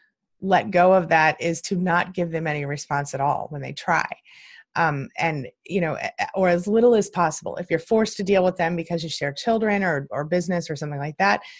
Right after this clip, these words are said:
then you just give them whatever you are required to give them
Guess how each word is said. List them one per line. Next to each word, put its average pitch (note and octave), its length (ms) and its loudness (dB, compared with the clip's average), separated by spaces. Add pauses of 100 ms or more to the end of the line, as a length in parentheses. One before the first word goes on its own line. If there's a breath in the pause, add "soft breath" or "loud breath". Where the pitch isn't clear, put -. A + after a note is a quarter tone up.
(400 loud breath)
then G3+ 180 4
you A3+ 120 6
just A3 220 0
give G3+ 220 2
them F3 300 2 (420 soft breath)
whatever G3+ 360 6
you G3 200 4
are E3 140 4
required F3 540 4
to A#3 120 -2
give G#3 200 2
them A3 280 2